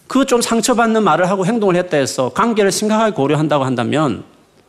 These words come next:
그 사랑이 그 정도인 거죠. 어디까지 가-, 어느 순간까지 같이 갈 수 있느냐? 그것이 그 둘의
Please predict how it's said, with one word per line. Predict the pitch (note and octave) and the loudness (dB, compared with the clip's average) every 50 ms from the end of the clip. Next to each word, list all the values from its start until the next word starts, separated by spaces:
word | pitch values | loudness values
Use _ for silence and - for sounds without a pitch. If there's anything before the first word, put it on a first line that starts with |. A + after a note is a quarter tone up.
| - _ _ _ _ _ _ _ _ - _ | -20 _ _ _ _ _ _ _ _ -20 _
그 | - - C4+ | -10 -8 -8
사랑이 | - - A#3+ B3+ D4 D4 | -4 -2 -2 0 0 -2
그 | - - C#3+ | -2 -2 -2
정도인 | C#3 F3+ A3 A3+ C#4 B3+ | -2 -2 -2 -2 -4 -4
거죠. | - C3 G2+ - G#2+ G2+ A2 B2 - _ _ _ _ _ _ _ _ _ _ _ _ _ _ _ _ _ _ _ _ _ _ _ _ _ _ _ - - - - - - - - - - _ | -4 -6 -8 -8 -10 -10 -10 -12 -14 _ _ _ _ _ _ _ _ _ _ _ _ _ _ _ _ _ _ _ _ _ _ _ _ _ _ _ -20 -20 -20 -20 -20 -20 -20 -20 -20 -8 _
어디까지 | - F3 F3 B3+ C4 C4 D4+ C#4 A3 A#3+ G#3 | 0 2 2 2 2 2 2 2 2 2 -2
가-, | E3 - - - - - _ | -2 -2 -8 -10 -12 -8 _
어느 | - F3+ G#3+ C4+ | 2 4 4 4
순간까지 | C#4+ - - B3 A#3+ A#3 A3+ A3+ G3 F3 | 4 2 0 0 -2 0 0 0 0 0
같이 | E3+ E3+ E3 D#3 - - D#3+ - | 0 -2 -4 -2 -2 -4 -2 0
갈 | D3+ D3+ | -2 -2
수 | D3 - C#3 | -2 -2 -6
있느냐? | A2+ A2+ A#2 A#2 A#2+ G#2 F#2 F2 E2 E2 - _ _ _ _ _ _ _ _ | -6 -6 -4 -4 -4 -4 -6 -8 -10 -14 -18 _ _ _ _ _ _ _ _
그것이 | - B2 G#2 C3+ C3+ - - C3+ A#2+ G#2+ F#2+ F#2 - - _ _ _ _ _ _ _ _ _ _ _ _ _ _ _ _ _ _ _ _ | -10 -4 -4 -4 -2 -2 -2 -2 -2 -2 -6 -10 -16 -20 _ _ _ _ _ _ _ _ _ _ _ _ _ _ _ _ _ _ _ _
그 | - - C3+ | -8 -8 -8
둘의 | - - A#2+ A#2 B2+ B2 A#2+ A2 F#2 F#2+ C3+ | -6 -8 -6 -4 -2 -2 -2 -4 -6 -10 -14